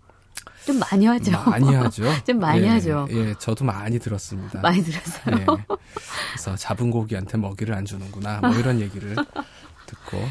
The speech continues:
Speaker 1: 근데 그게
Speaker 2: 예.
Speaker 1: 어떠세요? 여자도 많이 변하는 것 같아요. 이 극 중에 그 정인처럼?
Speaker 2: 어,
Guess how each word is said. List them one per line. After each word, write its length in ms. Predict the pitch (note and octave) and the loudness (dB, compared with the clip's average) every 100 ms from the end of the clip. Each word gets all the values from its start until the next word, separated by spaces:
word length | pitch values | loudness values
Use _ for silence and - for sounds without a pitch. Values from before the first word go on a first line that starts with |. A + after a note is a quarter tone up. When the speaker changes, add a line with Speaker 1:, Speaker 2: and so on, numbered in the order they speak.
| - | -8
Speaker 1:
근데 240 | - C#4+ D#4+ | -4 0 2
그게 600 | - A#3+ C#4+ C#4 E3 - | 0 2 4 6 4 0
Speaker 2:
예. 60 | A#2 F#2+ G2+ | -8 -8 -2
Speaker 1:
어떠세요? 640 | F#3 G3+ C4+ B3+ F3 C#3 | 0 2 4 4 2 2
여자도 800 | D3 G#3+ D4+ D4 C4 C#4 C4 F3+ - | 4 4 6 4 4 4 2 -2 -6
많이 220 | F3+ F#3 | -2 -2
변하는 380 | G3 F#3+ E3+ F#3 | 0 0 0 0
것 80 | F3+ | -2
같아요. 300 | A#2+ - F#3 | -4 -2 -2
이 200 | D3 D3+ | 0 -2
극 200 | D3 D#3 - | -4 -8 -4
중에 560 | E3+ D#3 C#3+ C#3 C3 - | -2 0 0 -4 -8 -12
그 120 | C#3+ | -10
정인처럼? 640 | D3+ D#3+ E3+ D#3+ D3 G#3+ - - - - | -2 0 0 0 -2 -4 -8 -20 -20 -14
Speaker 2:
어, 1000 | - A2 A#2 A#2 A#2 A2 G#2 G2+ F#2+ F2+ | -4 -2 0 0 0 0 0 -4 -6 -10